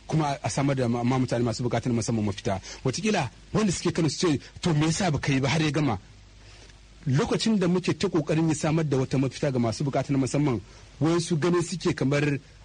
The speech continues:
amma in har Yarima yana Kano, su ba za su samu hanya za su ci abinci ba. Amma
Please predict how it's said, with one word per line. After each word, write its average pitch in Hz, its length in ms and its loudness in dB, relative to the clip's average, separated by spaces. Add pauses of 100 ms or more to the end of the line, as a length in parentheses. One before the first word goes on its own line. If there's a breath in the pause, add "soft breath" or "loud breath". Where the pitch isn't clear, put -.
(120)
amma 131 640 2 (100)
in 214 220 2
har 202 180 0
Yarima 165 520 2
yana 135 300 2
Kano, 139 300 0 (540)
su 170 300 0
ba 135 180 0
za 139 120 0
su - 100 -8
samu 120 200 0
hanya 139 200 0
za 117 80 0
su - 100 -8
ci - 100 -2
abinci 95 380 -4
ba. 90 140 -2 (640)
Amma 123 340 0